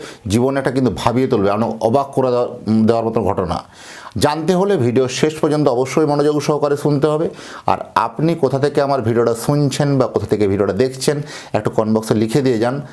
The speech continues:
তাহলে আমি বুঝতে পারবো কোথায় কোথায় আমার ভিডিওটা পৌঁছাচ্ছে। আমি জ্যোতিষী শ্রী গৌর ভট্টাচার্য।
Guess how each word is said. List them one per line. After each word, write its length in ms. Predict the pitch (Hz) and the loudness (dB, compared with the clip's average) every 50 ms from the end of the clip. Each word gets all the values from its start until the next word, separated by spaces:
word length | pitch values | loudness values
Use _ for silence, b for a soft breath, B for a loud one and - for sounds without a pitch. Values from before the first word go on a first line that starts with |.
| B B _ | B B _
তাহলে 300 | - 107 104 120 127 135 | -4 -2 0 0 0 0
আমি 100 | 131 127 | 0 0
বুঝতে 300 | 104 98 110 107 110 135 | 0 0 -2 0 0 0
পারবো 220 | 127 123 127 143 | 0 0 0 -2
কোথায় 300 | 151 147 107 98 117 113 | -2 -2 -2 0 0 0
কোথায় 240 | 101 110 107 117 110 | 0 0 0 0 0
আমার 120 | 113 123 117 | 0 0 0
ভিডিওটা 420 | 101 101 95 107 107 131 - - - - | 0 0 2 2 2 0 -2 -4 -2 0
পৌঁছাচ্ছে। 600 | 160 160 143 - 135 113 - - - - - - B B B B B B B B B | 0 0 2 0 -2 -4 -4 -6 -8 -8 -8 -10 B B B B B B B B B
আমি 220 | - 131 175 190 | 0 2 2 2
জ্যোতিষী 560 | 156 175 180 170 196 180 190 196 196 190 196 | 2 2 0 0 0 0 0 2 2 2 2
শ্রী 200 | 185 180 - 135 | 0 0 0 0
গৌর 300 | 110 90 127 139 156 160 | 2 2 2 2 2 2
ভট্টাচার্য। 580 | 156 147 147 143 160 151 147 143 131 143 156 | 0 0 0 0 2 2 2 0 0 0 0